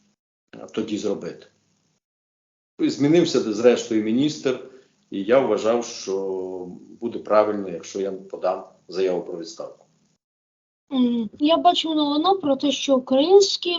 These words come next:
Speaker 2: ветерани з американськими ветеранами обмінялися досвідом.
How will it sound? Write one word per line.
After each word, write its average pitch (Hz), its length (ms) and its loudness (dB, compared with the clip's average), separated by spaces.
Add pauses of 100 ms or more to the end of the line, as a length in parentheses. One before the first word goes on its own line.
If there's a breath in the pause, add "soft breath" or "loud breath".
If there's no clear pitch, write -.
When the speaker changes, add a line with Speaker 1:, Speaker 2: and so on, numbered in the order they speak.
Speaker 2:
ветерани 302 880 2 (460 loud breath)
з 269 240 4
американськими 277 1040 6
ветеранами 240 720 0 (160)
обмінялися 302 680 6
досвідом. 214 680 4